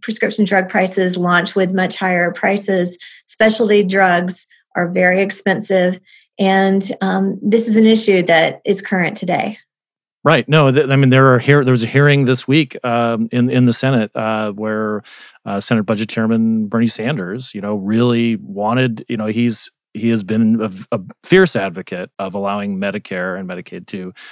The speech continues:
Speaker 2: negotiate, uh, with, directly with the drug companies. And, uh, it is, it, it seems, you know, that that was,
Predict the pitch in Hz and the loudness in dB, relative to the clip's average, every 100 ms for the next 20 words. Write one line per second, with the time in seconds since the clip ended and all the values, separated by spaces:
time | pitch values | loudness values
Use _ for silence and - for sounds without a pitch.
0 | - - 110 117 110 - 110 101 101 - | -16 -8 -2 0 0 0 0 0 -2 -6
1 | - 95 92 90 92 110 110 - - 101 | -12 -10 -8 -10 -4 -4 -4 -6 -6 -4
2 | 101 104 95 - - 120 110 90 95 92 | -4 -6 -6 -6 -4 -4 -4 -8 -8 -8
3 | 101 - - - _ _ 107 104 104 101 | -10 -14 -20 -20 _ _ -6 -4 -2 -2
4 | 104 101 107 110 120 113 - 123 120 _ | -2 -2 -2 2 2 2 -2 -4 -6 _
5 | 131 - 139 135 127 110 - 127 113 107 | -4 -2 2 4 4 0 -6 -4 -2 -2
6 | 107 - 117 120 127 110 - | -4 -2 -2 0 0 0 -4